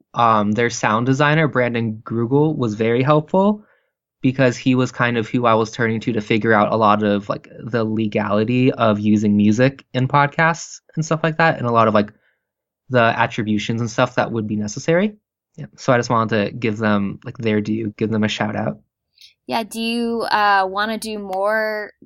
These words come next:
Speaker 2: sound design as a result of that? Uh, what was your favorite element of that?
Speaker 1: I liked the moment when, like, something clicked when I got to it, and I was like, "Oh yeah, this is, this is how it should be." 'Cause I was like, 'cause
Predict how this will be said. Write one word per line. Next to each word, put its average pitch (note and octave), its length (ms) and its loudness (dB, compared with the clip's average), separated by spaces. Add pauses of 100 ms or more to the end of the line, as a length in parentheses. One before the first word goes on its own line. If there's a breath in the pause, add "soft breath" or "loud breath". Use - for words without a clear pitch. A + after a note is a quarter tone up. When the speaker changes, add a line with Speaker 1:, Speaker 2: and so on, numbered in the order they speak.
(200)
Speaker 2:
sound G3 420 0
design G#3+ 420 -2
as G#3 140 -4
a G#3 40 -20
result F#3+ 600 -4
of C4+ 100 -6
that? B3+ 420 0
Uh, F3+ 480 4 (400)
what G#3 200 2
was A3 180 0
your A3 100 -4
favorite G#3 480 -6
element F#3 400 -8
of - 60 -14
that? D2 300 -4 (520)
Speaker 1:
I D#3 100 2
liked E3+ 340 2
the A3+ 120 2
moment D#3+ 440 2
when, C3 320 0
like, G#2+ 140 -2
something A#2+ 300 0
clicked - 460 -2 (100)
when C3 260 -2
I A#2 260 4
got A2+ 300 2
to C3+ 100 0
it, B2+ 40 2
and B2 60 0
I A#2+ 40 0
was A2+ 80 -6
like, A#2 140 -2
"Oh - 60 -2
yeah, C3+ 140 0
this C3 220 0
is, D3 260 0
this C3+ 200 0
is C#3 80 0
how B2 260 4
it A#2 100 -2
should G#2+ 220 -4
be." A#2+ 420 -2 (340)
'Cause D3 140 2
I C#3 160 2
was D3 180 2
like, C#3+ 160 0
'cause C#3+ 260 0